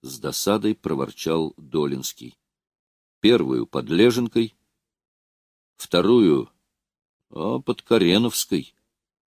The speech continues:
третью здесь. Просто водолазами стали». «Где же Эрдели?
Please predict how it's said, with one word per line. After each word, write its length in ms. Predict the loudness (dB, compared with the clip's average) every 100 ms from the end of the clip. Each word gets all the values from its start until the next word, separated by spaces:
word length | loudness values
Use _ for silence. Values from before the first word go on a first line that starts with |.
| _ _
третью 420 | 0 2 2 -4
здесь. 540 | -8 2 4 4 0 -10 _ _ _ _ _ _ _
Просто 400 | 2 2 0 -2
водолазами 640 | 0 2 4 2 -2 -6
стали». 400 | -4 -4 -4 -6 _ _ _ _ _ _ _ _ _ _ _ _
«Где 260 | -6 0
же 160 | 4 6
Эрдели? 520 | 4 6 4 6 2